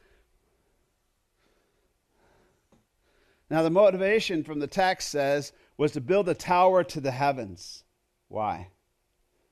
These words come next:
Was it 'cause they feared God would flood the earth again? I, I, I don't think so. 'Cause they built this on a plain. And it doesn't take a genius to build your tower on top of a mountain if you're trying to get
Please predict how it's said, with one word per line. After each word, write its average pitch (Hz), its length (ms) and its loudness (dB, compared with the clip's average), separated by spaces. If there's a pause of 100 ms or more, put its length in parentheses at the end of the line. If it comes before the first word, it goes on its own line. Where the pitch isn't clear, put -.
(180)
Was 120 160 -6
it 123 80 -8
'cause 120 120 -10
they 117 120 -6
feared 147 400 -4
God 135 260 0
would 117 120 -12
flood 135 280 -6
the 135 160 -6
earth 139 220 -8
again? 151 360 -10 (320)
I, - 100 -16 (100)
I, 160 180 -4
I 185 120 0
don't 185 200 0
think 190 200 -6
so. 98 300 -12 (1500)
'Cause 143 480 0
they 156 240 0
built 180 340 -2
this 156 220 -2
on 143 120 -4
a 123 80 -6
plain. 113 600 -4 (680)
And 156 100 -2
it 170 80 -2
doesn't 254 280 0
take 214 180 -2
a 151 60 -4
genius 185 720 -8 (100)
to 156 80 -10
build 156 320 -4
your 143 100 -6
tower 131 680 -4 (340)
on 131 140 -6
top 156 280 0
of 123 120 -8
a 120 80 -4
mountain 131 640 -4 (300)
if 110 120 -16
you're 123 80 -12
trying 131 320 -6
to 117 60 -8
get 113 280 -8